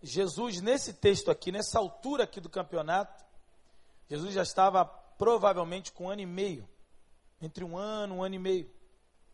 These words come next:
Jesus já estava bem grandinho. Então, quando eles chegaram, eles viram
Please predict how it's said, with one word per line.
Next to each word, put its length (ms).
Jesus 280
já 60
estava 200
bem 220
grandinho. 600
Então, 240
quando 320
eles 180
chegaram, 600
eles 220
viram 320